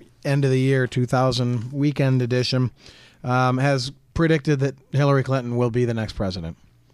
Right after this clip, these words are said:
<laughs> They've decided. Um, just to jump backwards really quickly, and you talked about the Iraq body count numbers and so forth, some interesting numbers from the, uh,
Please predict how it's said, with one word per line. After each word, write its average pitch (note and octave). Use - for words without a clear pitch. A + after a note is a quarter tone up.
<laughs> -
They've F#3
decided. C3+
Um, D3+
just F#3
to F#3
jump F3
backwards D#3+
really C#3+
quickly, C#3+
and C#3
you C3+
talked C3
about C3
the C3
Iraq B2+
body C3
count B2+
numbers B2+
and A#2+
so A#2+
forth, C3
some C3+
interesting D#3+
numbers C#3
from C3
the, C3+
uh, B2